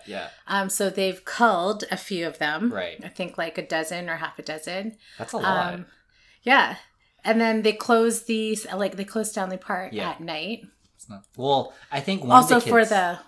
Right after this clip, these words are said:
Speaker 2: wildfires, yeah.
Speaker 1: one of the kids that got attacked, they were there at night. That's how that kid got attacked.
Speaker 2: Yeah, so another one, these people were picnicking
Speaker 1: Yeah, like, what are
Speaker 2: in
Speaker 1: you
Speaker 2: the
Speaker 1: doing
Speaker 2: middle of the
Speaker 1: picnicking at
Speaker 2: night. I don't
Speaker 1: night?
Speaker 2: know. So there's a theory. This woman, she studies, like, the nature
Speaker 1: Yeah.
Speaker 2: of coyotes, and
Speaker 1: Right.
Speaker 2: her theory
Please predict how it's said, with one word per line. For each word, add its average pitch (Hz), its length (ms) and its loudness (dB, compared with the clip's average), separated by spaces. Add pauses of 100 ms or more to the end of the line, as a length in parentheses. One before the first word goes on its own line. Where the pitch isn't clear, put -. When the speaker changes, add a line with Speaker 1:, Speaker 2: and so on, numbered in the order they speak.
Speaker 2:
wildfires, 165 600 -4
yeah. 185 240 -6
Speaker 1:
one 123 160 -2
of 165 60 -4
the 170 80 -4
kids 131 220 -4
that 104 180 -4
got 92 360 -2
attacked, 101 460 -4
they 117 100 0
were 269 140 0
there 185 240 0
at 98 220 0
night. - 480 -8 (160)
That's 107 220 -10
how - 180 -10
that 120 140 -4
kid - 180 -8
got 98 160 -4
attacked. - 580 -6
Speaker 2:
Yeah, 226 520 4
so 269 140 4
another 269 280 6
one, 262 160 6
these 233 220 0 (140)
people 240 280 0
were 233 100 0
picnicking 196 800 -6
Speaker 1:
Yeah, 185 180 6
like, 110 140 0
what - 80 0
are 196 40 2
Speaker 2:
in - 20 4
Speaker 1:
you 190 60 2
Speaker 2:
the - 20 0
Speaker 1:
doing 190 120 0
Speaker 2:
middle 185 160 0
of 175 80 2
the 185 60 -2
Speaker 1:
picnicking 170 280 -2
at 113 160 0
Speaker 2:
night. 123 120 -2
I 175 40 0
don't 202 80 -2
Speaker 1:
night? 214 100 -2
Speaker 2:
know. 180 340 -4 (400)
So 254 200 6
there's 247 180 4
a 269 80 4
theory. 247 480 0
This 202 300 -6
woman, 220 400 0
she 220 220 -2
studies, 190 680 -2 (140)
like, 165 300 -6
the 180 80 -4
nature 170 640 -4
Speaker 1:
Yeah. 160 260 0
Speaker 2:
of 156 120 -6
coyotes, 175 600 -6
and 190 100 -6
Speaker 1:
Right. 190 100 -2
Speaker 2:
her 196 100 -2
theory 190 520 -8